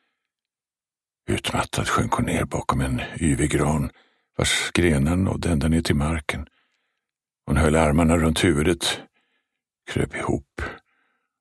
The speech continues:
och försökte göra sig så liten som möjligt. Hon gjorde allt för att dämpa sin andhämtning. Hörde som i ett vakuum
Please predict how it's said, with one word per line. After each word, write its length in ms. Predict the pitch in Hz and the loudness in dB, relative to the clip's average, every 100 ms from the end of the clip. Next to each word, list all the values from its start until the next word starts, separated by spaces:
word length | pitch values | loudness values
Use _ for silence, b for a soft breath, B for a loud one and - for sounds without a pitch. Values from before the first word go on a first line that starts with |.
| _ | _
och 60 | |
försökte 440 | - - - - 82 | -6 -2 -2 0 2
göra 220 | 85 73 | 2 0
sig 160 | - - | 0 0
så 140 | 73 | 0
liten 540 | 73 101 78 - - | 0 -2 -6 -4 -4
som 220 | 98 82 87 | 0 0 2
möjligt. 560 | 85 78 107 - - - _ _ _ _ _ _ _ _ _ | 2 2 0 -2 -8 -10 _ _ _ _ _ _ _ _ _
Hon 80 | - | -4
gjorde 200 | - - | -2 -2
allt 400 | - - - - | -2 -4 -6 -6
för 120 | - | -2
att 120 | 67 - | -2 0
dämpa 380 | 73 65 - | 0 0 -2
sin 200 | 76 80 | 0 0
andhämtning. 760 | 76 76 71 - 78 - - 76 - _ _ _ _ _ _ _ _ _ _ | 0 0 -2 -2 -4 -6 -16 -20 -20 _ _ _ _ _ _ _ _ _ _
Hörde 460 | - - - - 78 | -4 -2 -2 -4 -4
som 200 | - - | -4 -6
i 60 | |
ett 120 | 65 73 | -6 -4
vakuum 600 | 73 71 - 67 60 | -4 -2 -2 -2 -4